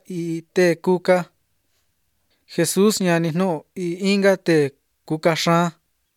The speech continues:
Ni iyo ndi nu kukuni made inu ve'ede. Te nu ti ni nsa'a made kuenda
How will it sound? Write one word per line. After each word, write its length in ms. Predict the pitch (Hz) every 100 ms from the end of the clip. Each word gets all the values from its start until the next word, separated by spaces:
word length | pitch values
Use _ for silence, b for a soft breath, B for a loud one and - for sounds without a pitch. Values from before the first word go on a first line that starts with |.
| -
Ni 80 | 156
iyo 240 | 196 175
ndi 140 | 151 160
nu 220 | 160 156 156
kukuni 420 | 156 196 180 165
made 340 | 156 147 135
inu 200 | 151 147
ve'ede. 300 | 135 131 127 123 _ _ _ _ -
Te 60 | 156
nu 120 | 160
ti 160 | 160 165
ni 120 | 165
nsa'a 340 | 170 175 208 208
made 280 | 190 175 170
kuenda 420 | 190 190 185